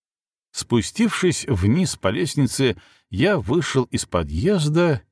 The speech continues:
и, осмотревшись по сторонам, понял, что серебристого «Мерседеса» поблизости уже нет. Куда-то укатили эти модные ребята. У меня в голове не укладывалось, что вокруг меня происходит.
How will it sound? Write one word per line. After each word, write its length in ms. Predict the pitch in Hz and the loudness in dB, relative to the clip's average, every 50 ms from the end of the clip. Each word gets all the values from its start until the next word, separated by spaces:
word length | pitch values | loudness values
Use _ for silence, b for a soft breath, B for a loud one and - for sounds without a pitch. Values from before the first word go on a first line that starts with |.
| _ - | _ -4
и, 140 | 170 208 - - | -4 -4 -4 -2
осмотревшись 800 | - 135 - - - 101 95 82 - - 85 - - - 131 - | -2 -4 -2 0 0 0 0 0 -2 -4 -4 -2 -2 -2 -2 -2
по 120 | - - 101 | -2 -4 -6
сторонам, 600 | - - - 90 85 82 110 165 190 190 143 b b b b b b b b | -4 -4 -2 -2 0 0 2 2 2 2 0 b b b b b b b b
понял, 480 | - 123 156 196 208 196 196 196 180 139 | -2 0 2 2 2 2 0 0 0 -2
что 280 | - - - 135 123 | -4 -4 -2 -2 -2
серебристого 720 | - - 120 101 92 87 78 123 175 165 - - - 131 117 | 0 0 -2 0 0 0 -2 0 -2 -2 -2 0 0 0 0
«Мерседеса» 800 | 110 104 87 - - 90 87 - 185 165 - - 160 139 - b b b b b b | 0 0 -2 -2 -2 -2 0 0 0 0 0 0 0 -2 -2 b b b b b b
поблизости 800 | - 107 95 85 87 135 175 147 123 156 - - - - 139 143 - | -2 0 0 0 0 0 0 2 0 0 -2 -2 -4 -4 -4 -2 0
уже 340 | 131 98 78 87 107 90 | 0 0 0 0 0 0
нет. 400 | 76 76 - - - - - _ _ _ _ _ _ _ _ _ _ _ _ _ | -2 -4 -8 -12 -18 -20 -20 _ _ _ _ _ _ _ _ _ _ _ _ _
Куда-то 440 | - - 104 104 170 214 214 - 226 | -6 -2 -2 0 0 0 0 2 0
укатили 640 | 214 175 - - 170 - - - 127 127 120 110 107 | 0 0 0 -2 -2 -2 -2 -2 0 2 2 2 2
эти 440 | 107 104 90 - - 117 113 101 - b b b b | 2 0 0 0 0 2 2 0 0 b b b b
модные 500 | 110 113 113 113 104 95 98 98 101 95 | 2 2 4 2 2 2 2 0 2 2
ребята. 480 | 95 95 80 90 71 - - - - _ _ _ _ _ _ _ _ _ _ _ _ _ _ _ _ _ _ _ _ _ _ _ _ _ _ _ | 2 0 -2 -4 -8 -12 -16 -20 -20 _ _ _ _ _ _ _ _ _ _ _ _ _ _ _ _ _ _ _ _ _ _ _ _ _ _ _
У 160 | - 123 113 | 0 2 4
меня 420 | 107 110 107 107 120 165 220 226 220 | 4 4 4 4 4 2 2 0 -2
в 100 | 151 107 | -2 -2
голове 480 | 98 117 113 110 113 104 101 139 214 | 0 0 2 2 2 2 2 2 2
не 140 | 202 165 143 | 4 4 4
укладывалось, 1000 | 131 120 101 - 113 123 185 202 185 180 175 180 175 175 151 - - - - - - | 4 2 0 -2 -4 -2 -2 0 -2 -2 -2 0 0 0 0 -2 -4 -8 -10 -10 -10
что 500 | - - - - - - - 180 202 190 | -8 -8 -6 -8 -8 -4 0 0 0 2
вокруг 560 | 139 117 139 139 - - 123 165 175 - - | 2 0 -2 -2 -2 -2 -2 -2 -2 -2 0
меня 320 | 123 135 131 131 143 147 131 | 0 2 2 2 2 0 -2
происходит. 760 | - 131 123 110 - - - - 85 80 - - _ - | 0 -2 -2 -2 -2 -6 -10 -10 -12 -12 -14 -20 _ -20